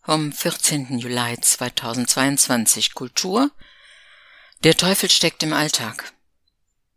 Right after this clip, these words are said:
Der belgische Regisseur Joachim Lafosse erzählt in Die Ruhelosen von einem Vater mit bipolarer Störung.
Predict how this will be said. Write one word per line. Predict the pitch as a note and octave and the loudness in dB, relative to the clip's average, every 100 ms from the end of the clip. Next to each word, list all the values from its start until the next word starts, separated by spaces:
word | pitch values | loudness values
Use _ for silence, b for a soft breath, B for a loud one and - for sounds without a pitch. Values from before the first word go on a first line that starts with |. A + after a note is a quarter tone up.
| _ _ _ _ _ | _ _ _ _ _
Der | C#3 B2+ | -4 2
belgische | D#3 G3 - F#3 | 2 4 2 2
Regisseur | F3 D3+ - - E3 E3 E3 - _ | 0 0 0 0 0 0 -2 -4 _
Joachim | - C#3+ C3+ C3 | -4 -2 -2 -2
Lafosse | C3+ C3 - F3 - | -2 -2 -2 0 0
erzählt | - - - D#3 D#3 | -2 -4 -2 0 -2
in | - C#3+ C#3 - - | -4 -6 -6 -10 -12
Die | C#3+ D3 | -6 -4
Ruhelosen | - E3+ E3+ B2 B2+ B2 D#3+ E3+ B B B | -4 -2 0 0 -2 0 -2 -4 B B B
von | B C#3+ C#3+ | B -2 0
einem | C3 B2 | 0 -2
Vater | - D3+ D3+ - D3+ - - | -2 0 0 0 -2 -4 -4
mit | D3+ - - - | -4 0 -4 -4
bipolarer | C#3+ - D#3+ D3+ D3 D3+ | -8 -2 0 2 2 2
Störung. | - - C3+ A#2 A#2+ A2+ | 0 0 -2 -6 -10 -14